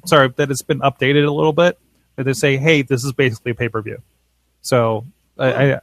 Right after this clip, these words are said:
I like, I, I like that, that, that there's that bit of a visual upgrade here,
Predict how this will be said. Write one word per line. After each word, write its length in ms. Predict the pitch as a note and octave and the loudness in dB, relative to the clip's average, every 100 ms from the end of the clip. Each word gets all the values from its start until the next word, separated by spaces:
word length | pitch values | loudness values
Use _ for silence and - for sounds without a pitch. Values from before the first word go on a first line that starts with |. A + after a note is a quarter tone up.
| - | 0
I 80 | C3+ | 4
like, 340 | C#3 C3 - | 4 2 -4
I, 200 | C#3+ D3 | -4 0
I 140 | D3 D3+ | 4 6
like 180 | C#3 D3 | 4 2
that, 100 | C#3+ | 0
that, 180 | C3+ B2 | 0 0
that 160 | C#3+ C#3 | -4 0
there's 200 | C3+ B2 | 2 2
that 260 | C3 - | 0 0
bit 120 | C#3+ | -2
of 120 | C3 B2 | 0 -2
a 60 | |
visual 340 | A2+ B2+ A#2+ A#2+ | -2 -2 0 -2
upgrade 340 | A#2 A#2+ A#2 | -2 -6 -6
here, 340 | A#2 A#2+ A2+ | -6 -4 -4